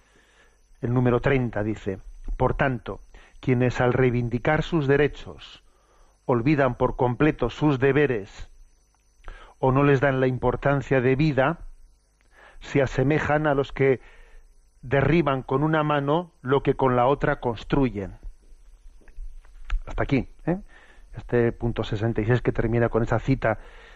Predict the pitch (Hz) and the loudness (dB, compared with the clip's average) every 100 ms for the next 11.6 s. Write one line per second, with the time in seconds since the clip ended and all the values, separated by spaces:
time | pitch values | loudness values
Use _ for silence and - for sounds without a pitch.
0 | - 131 123 107 135 123 113 113 120 113 | -4 -2 0 0 0 0 0 0 0 0
1 | 113 107 117 - 113 101 104 98 92 110 | 0 0 -2 -2 -4 -4 -4 -6 -8 -10
2 | 95 92 - - - - 110 107 - 120 | -10 -12 -16 -18 -20 -14 -10 -8 -2 2
3 | 117 113 104 - - - - - - 117 | 2 2 -2 -6 -20 -20 -20 -20 -16 -4
4 | 113 117 120 143 160 143 143 151 - 110 | 0 2 2 0 2 2 2 0 -4 -12
5 | - 123 135 131 131 123 127 - 127 120 | -6 0 0 0 0 0 0 2 2 4
6 | 120 135 156 180 - - 107 107 - 139 | 2 2 4 2 -2 -8 -8 -8 -2 0
7 | 127 104 - - - - - 123 120 123 | 0 -2 -8 -20 -20 -20 -14 -8 -2 -2
8 | - 131 131 147 139 127 127 131 123 151 | 0 2 4 2 2 2 2 2 2 2
9 | 170 165 135 135 131 139 135 135 131 131 | 2 2 2 2 2 0 0 0 0 0
10 | 160 180 160 131 123 113 - 127 123 123 | 2 2 2 0 -2 -6 -4 -2 2 2
11 | 120 113 101 98 95 92 | 2 0 0 -2 -4 -6